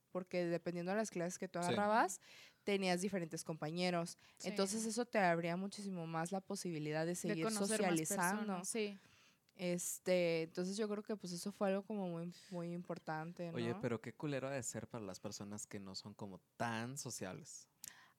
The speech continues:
Speaker 1: Ah, sí, era muy
Speaker 2: Porque
Speaker 1: feo.
Speaker 2: entonces
Speaker 3: Sí, de
Speaker 2: ahí sí.
Speaker 3: tener, o convives o convives con
Speaker 1: Por-,
Speaker 3: gente diferente, ¿no?
Speaker 2: Pues
Speaker 1: porque
Speaker 2: es que no te queda de
Speaker 3: No te
Speaker 2: otra,
Speaker 3: queda de
Speaker 2: güey.
Speaker 3: otra, ajá.
Speaker 1: porque yo te lo digo, o sea, la neta, yo,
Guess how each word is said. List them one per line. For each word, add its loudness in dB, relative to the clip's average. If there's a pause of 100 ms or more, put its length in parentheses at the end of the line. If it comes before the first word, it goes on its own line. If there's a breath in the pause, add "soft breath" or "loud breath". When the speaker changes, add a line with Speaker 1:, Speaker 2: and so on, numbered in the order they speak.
Speaker 1:
Ah, 0
sí, -2
era 2
muy -4
Speaker 2:
Porque -2
Speaker 1:
feo. 4
Speaker 2:
entonces 2
Speaker 3:
Sí, 0
de 6
Speaker 2:
ahí 8
sí. 6
Speaker 3:
tener, 6
o 0
convives 2
o -4
convives -6
con 2
Speaker 1:
Por-, 6
Speaker 3:
gente -4
diferente, -6
¿no? -16
Speaker 2:
Pues 4
Speaker 1:
porque 8
Speaker 2:
es 6
que 6
no 4
te -2
queda 4
de 2
Speaker 3:
No 6
te 6
Speaker 2:
otra, 0
Speaker 3:
queda 6
de 4
Speaker 2:
güey. 2
Speaker 3:
otra, 2
ajá. -2
Speaker 1:
porque 2
yo 8
te 4
lo 6
digo, 6
o 6
sea, 6
la 4
neta, 0
yo, 2